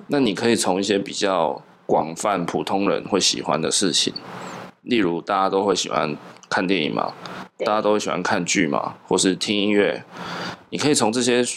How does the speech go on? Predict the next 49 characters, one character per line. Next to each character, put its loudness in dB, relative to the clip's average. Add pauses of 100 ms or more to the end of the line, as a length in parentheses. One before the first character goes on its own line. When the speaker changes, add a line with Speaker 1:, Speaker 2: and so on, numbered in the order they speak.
(120)
Speaker 1:
方 0
面 2
去 2
着 2
手。 -2 (460)
哦， 0
你 -12
可 0
以， 0 (1080)
假 0
设 2
你 0
现 -2
在 -2
单 0
身， 0
那 2
你 -4
现 0
在 0
也 -4
时 0
间 2
允 0
许， -2
你 -16
就 0
多 2
多 2
去 -2
看 -2
电 0
影， -2 (800)
或 2
是 2
多 2
多 4
去 0 (340)
听 0
一 0
些 2
不 0
同 2
的 2
音 0
乐， 2 (320)
或 4
是 4
去 2